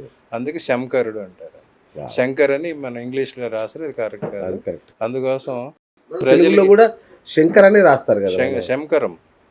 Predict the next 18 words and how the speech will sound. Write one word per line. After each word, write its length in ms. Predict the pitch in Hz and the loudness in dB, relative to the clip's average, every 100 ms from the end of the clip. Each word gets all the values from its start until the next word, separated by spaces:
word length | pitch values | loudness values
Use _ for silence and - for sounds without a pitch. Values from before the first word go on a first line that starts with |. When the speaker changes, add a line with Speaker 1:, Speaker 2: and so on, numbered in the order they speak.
| _ - | _ -12
Speaker 1:
శం. 380 | - 135 127 101 _ _ _ _ _ _ | -4 -4 -4 -12 _ _ _ _ _ _
Speaker 2:
ఇప్పుడు 260 | - 127 147 | -6 2 4
ఒక 80 | 143 | 6
Speaker 1:
శంకరం. 200 | 131 123 | 6 4
Speaker 2:
అబ్బాయి 220 | 139 170 | 4 2
పేరు 240 | 170 160 | 2 0
శంకర్ 400 | 151 147 139 160 | 0 0 0 2
అని 120 | 160 156 | 2 2
ఉంటే 260 | 151 175 | 0 2
అది 140 | 156 139 | 0 0
తప్పా? 100 | 117 | 0
Speaker 1:
శంకర్, 380 | 139 156 143 101 _ - | 2 2 2 0 _ -10
శంకర్ 280 | 139 156 185 | -8 -4 -4
కరెక్టే. 380 | 156 143 - 82 | -4 -8 -10 -18
Speaker 2:
ఆ. 220 | - - | -18 -6
Speaker 1:
శంకర్ 380 | 131 135 170 175 | 0 2 2 2
కరెక్టే. 320 | 143 143 156 | 0 0 -4
శంకరడు. 600 | - 135 151 147 135 110 | -2 -4 -2 -2 -2 -6